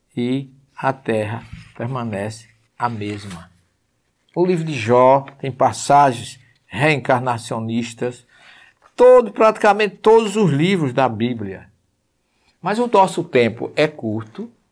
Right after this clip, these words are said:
e como o nosso companheiro citou aqui, apenas Hebreus nove, vinte e sete, que eu já falei que Paulo com isso não tá falando, que depois de, tá falando que depois de cada morte vem um julgamento. Veja que ele diz que depois da morte vem,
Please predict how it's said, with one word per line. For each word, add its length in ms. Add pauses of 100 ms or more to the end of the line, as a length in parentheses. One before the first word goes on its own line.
(500)
e 80
como 280
o 20
nosso 260
companheiro 460
citou 400
aqui, 240
apenas 640 (160)
Hebreus 380
nove, 380
vinte 100
e 60
sete, 320
que 100
eu 60
já 100
falei 380
que 100
Paulo 380
com 160
isso 260
não 80
tá 160
falando, 580 (800)
que 140
depois 600
de, 100 (360)
tá 160
falando 640
que 160
depois 420
de 80
cada 400
morte 340
vem 80
um 120
julgamento. 760 (1080)
Veja 360
que 120
ele 160
diz 400
que 200
depois 360
da 140
morte 480
vem, 480